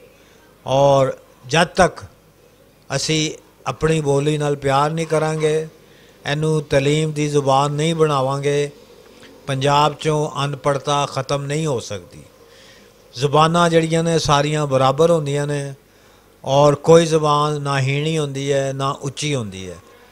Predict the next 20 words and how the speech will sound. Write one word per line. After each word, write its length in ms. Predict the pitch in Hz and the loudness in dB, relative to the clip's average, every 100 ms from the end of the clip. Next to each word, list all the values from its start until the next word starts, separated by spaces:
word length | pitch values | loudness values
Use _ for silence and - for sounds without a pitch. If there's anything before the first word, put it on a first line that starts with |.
| _ _ - _ - | _ _ -20 _ -8
ਹਰ 280 | - 175 185 | 0 2 2
ਜ਼ੁਬਾਨ 480 | 160 156 147 156 156 | 0 -2 0 -2 -2
ਜਿਹੜੀ 320 | 151 151 151 | -2 -2 -2
ਹੈ, 240 | 147 143 - - - - | -2 -4 -10 -20 -14 -6
ਉਹਦਾ 240 | 147 151 | -2 -2
ਆਪਣਾ 460 | 151 127 156 151 147 - | -2 -4 -4 -2 -4 -8
ਇੱਕ 200 | 135 - | -14 -12
structure 560 | - 147 - 151 143 | -8 -8 -6 -4 -2
ਹੈ, 260 | 139 139 131 _ - _ 139 | -2 -6 -10 _ -20 _ -12
ਉਹਦੀ 240 | 139 143 | -8 -8
ਇੱਕ 300 | 143 139 - _ - | -8 -12 -16 _ -12
ਬਣਤਰ 500 | 120 143 131 156 143 | -6 -6 -4 -2 0
ਹੈ, 240 | 135 127 120 _ _ - | -2 -6 -12 _ _ -8
ਔਰ 120 | 147 | -2
ਉਹਦੇ 240 | 143 143 | 0 0
ਮੁਤਾਬਕ 540 | 135 123 135 131 131 123 | -2 -2 -2 -2 -4 -8
ਹੁੰਦੀ 380 | 110 92 90 | -12 -12 -16
ਹੈ। 60 | 80 - _ _ _ _ _ _ 110 | -18 -20 _ _ _ _ _ _ -4
ਲਿਹਾਜ਼ਾ 580 | 139 156 175 170 160 156 _ _ _ - - _ _ - - _ _ _ _ _ - - 107 | 0 2 2 2 0 -6 _ _ _ -20 -20 _ _ -20 -20 _ _ _ _ _ -20 -18 -6
ਫਰਾਂਸੀਸੀ 880 | 151 160 151 165 - 170 165 143 | 0 0 0 -2 0 0 0 -2